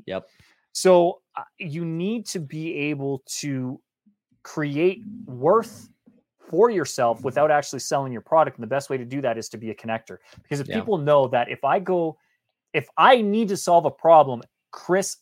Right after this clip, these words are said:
Speaker 2: knows everyone. You already have value.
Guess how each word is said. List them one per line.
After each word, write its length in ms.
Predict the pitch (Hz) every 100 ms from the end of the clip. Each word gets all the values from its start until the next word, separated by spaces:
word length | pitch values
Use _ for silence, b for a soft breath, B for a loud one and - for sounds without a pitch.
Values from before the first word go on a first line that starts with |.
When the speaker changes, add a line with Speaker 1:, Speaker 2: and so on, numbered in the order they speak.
| -
Speaker 2:
knows 560 | 139 147 143 143 - _ _ -
everyone. 600 | 156 131 123 98 92 127 _ _ _ _ _ _ _ _ _ _ -
You 320 | 120 165 214
already 360 | 208 185 190 175
have 460 | - 180 185 143
value. 460 | - 143 170 123 -